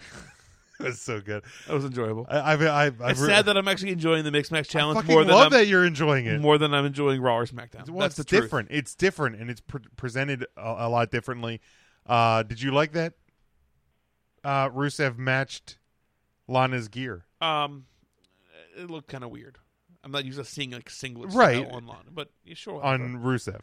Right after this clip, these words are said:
Speaker 2: Or whatever. Or Lana.
Speaker 1: <laughs> Fair enough.
Speaker 2: Yeah.
Speaker 1: Um,
Speaker 2: It was okay. It
Speaker 1: but
Speaker 2: was
Speaker 1: no,
Speaker 2: okay.
Speaker 1: I,
Speaker 2: I don't,
Speaker 1: I
Speaker 2: I don't care about the gear.
Speaker 1: so, but you are still
Speaker 2: I'm not a
Speaker 1: enjoying
Speaker 2: gear guy. Sorry.
Speaker 1: <laughs> You are still enjoying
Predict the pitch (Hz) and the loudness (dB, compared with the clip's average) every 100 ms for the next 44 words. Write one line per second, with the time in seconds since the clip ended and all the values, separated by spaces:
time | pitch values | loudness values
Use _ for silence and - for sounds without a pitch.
0 | - _ 151 147 120 - 135 _ _ _ | -20 _ -12 -10 -10 -14 -20 _ _ _
1 | _ _ _ _ _ _ _ _ _ 139 | _ _ _ _ _ _ _ _ _ -12
2 | 139 120 113 117 123 _ _ _ _ _ | -10 -10 -12 -16 -20 _ _ _ _ _
3 | _ _ - - - _ _ _ 151 784 | _ _ -20 -20 -20 _ _ _ -14 -14
4 | 831 784 147 139 _ _ _ - 139 113 | -16 -18 -20 -20 _ _ _ -2 2 2
5 | 110 95 135 131 123 139 _ _ _ _ | 0 0 -2 -4 -18 -20 _ _ _ _
6 | - 127 123 120 113 110 101 - 107 107 | 0 4 6 4 2 -2 -10 -12 -18 -20
7 | 120 _ _ _ _ - 160 175 160 131 | -20 _ _ _ _ -6 -2 2 4 6
8 | 147 131 143 139 143 120 113 - - 165 | 4 2 0 0 -2 -4 -6 -14 -12 -8
9 | 139 156 139 135 131 - 131 123 147 135 | -6 0 4 4 4 0 -2 2 4 2
10 | 113 127 131 127 117 143 123 113 110 - | 0 0 2 2 -4 -8 -10 -14 -14 -10
11 | 117 110 107 104 131 143 139 131 139 - | -10 -10 -14 -12 -8 -4 0 0 0 -2
12 | 143 131 123 113 120 120 113 107 | -2 -2 -4 -2 -2 -2 -4 -10